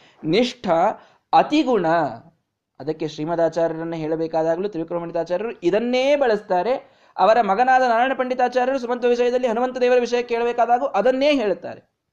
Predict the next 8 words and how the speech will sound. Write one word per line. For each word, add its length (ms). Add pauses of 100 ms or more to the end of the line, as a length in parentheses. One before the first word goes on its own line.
(440)
ಏನು? 460 (200)
ಶ್ರೀಮದ್ 560
ವಿಷ್ಣುವಂಗ್ರಿ 640
ನಿಷ್ಠ 340 (300)
ಅತಿಗುಣ. 460 (1400)
ಅತಿಯಾದ 420
ದೊಡ್ಡದಾದ 560
ಗುಣ 120